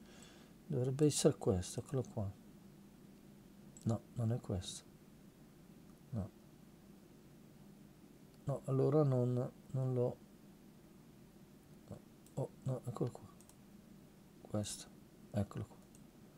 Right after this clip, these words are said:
Ok, ok. Allora, vediamo. Shaded. Allora, andiamo nel front.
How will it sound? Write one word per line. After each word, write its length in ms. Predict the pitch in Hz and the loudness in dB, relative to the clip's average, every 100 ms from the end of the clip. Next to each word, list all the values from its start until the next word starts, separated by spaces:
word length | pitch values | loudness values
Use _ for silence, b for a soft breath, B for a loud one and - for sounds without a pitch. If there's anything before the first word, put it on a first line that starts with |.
| - - - - 110 | -20 -20 -16 -6 -6
Ok, 260 | 104 - - - - - - - - - | -6 -12 -18 -20 -20 -20 -20 -20 -20 -8
ok. 340 | - 107 - - B B B | -4 -4 -6 -10 B B B
Allora, 400 | 139 123 98 87 - - | 10 12 10 4 -2 -4
vediamo. 400 | - 131 107 80 101 - - - | 6 6 6 2 -2 -12 -20 -10
Shaded. 400 | - 127 101 95 - B B B B B B B B B - | 4 6 6 2 -4 B B B B B B B B B 0
Allora, 800 | - 127 127 110 98 90 90 90 | 6 10 12 12 10 6 2 0
andiamo 280 | 123 127 123 | 6 8 10
nel 140 | 127 120 | 10 8
front. 840 | - 175 196 208 - 262 254 | 12 12 12 12 12 12 12